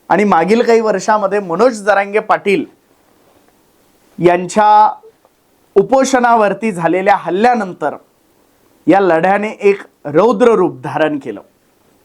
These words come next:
परंतु मराठ्यांच्या वाट्याला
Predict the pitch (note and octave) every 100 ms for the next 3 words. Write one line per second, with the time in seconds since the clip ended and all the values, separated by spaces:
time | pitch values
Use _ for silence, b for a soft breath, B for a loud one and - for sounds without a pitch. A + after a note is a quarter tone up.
0 | _ _ _ _ b b b b b b
1 | b b _ _ _ _ _ _ A3+ C#4
2 | C#4+ D4+ B3+ B3+ B3 B3+ B3+ A#3 C4 B3+
3 | G3 F#3 A3+ A3+ A3